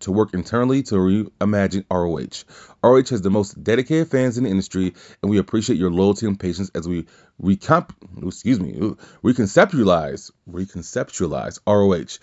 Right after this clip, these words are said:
We anticipate returning to live events in April for the Supercard of Honor with a new fan-focused product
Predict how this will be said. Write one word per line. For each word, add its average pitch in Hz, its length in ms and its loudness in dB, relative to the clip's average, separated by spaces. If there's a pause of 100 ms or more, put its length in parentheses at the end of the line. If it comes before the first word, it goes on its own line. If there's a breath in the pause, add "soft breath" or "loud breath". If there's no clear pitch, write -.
(240 loud breath)
We 98 100 -2
anticipate 135 480 -2
returning 120 440 -2
to 101 100 -4
live 101 240 4
events 92 240 0
in 85 140 -10
April 139 280 0
for - 140 -6
the - 60 -10
Supercard 120 520 0
of 101 60 2
Honor 101 320 2 (240 loud breath)
with 85 100 -10
a 90 60 -2
new 110 240 2
fan-focused 110 760 0
product 98 360 2